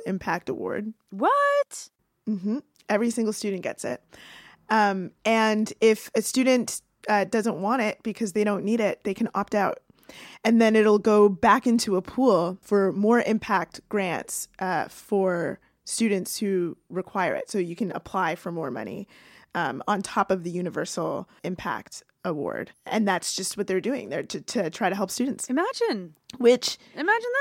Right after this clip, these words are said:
Speaker 2: that. <laughs>
Speaker 1: I, I'm just like, "Fuck, my, my school figured it out, but Canada can't." It just, <laughs> it seems so easy. <laughs> You know, I just, and,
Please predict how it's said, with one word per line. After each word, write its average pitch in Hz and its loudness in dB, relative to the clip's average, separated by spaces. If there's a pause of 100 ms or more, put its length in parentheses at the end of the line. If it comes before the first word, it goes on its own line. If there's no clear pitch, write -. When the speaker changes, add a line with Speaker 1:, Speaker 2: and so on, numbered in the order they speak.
Speaker 2:
that. 180 0
<laughs> - -8
Speaker 1:
I, 240 -4 (120)
I'm 294 6
just 302 4
like, 330 6
"Fuck, - 4
my, 254 2 (280)
my 262 0
school 320 6
figured 359 8
it 262 4
out, 269 8
but 254 0 (160)
Canada 466 2
can't." 349 4
It 240 2
just, - 0
<laughs> - -
it 427 6
seems 392 2 (680)
so 359 4
easy. 311 2
<laughs> - 2 (120)
You 359 2
know, 285 8
I 214 2
just, 262 -6 (320)
and, 320 6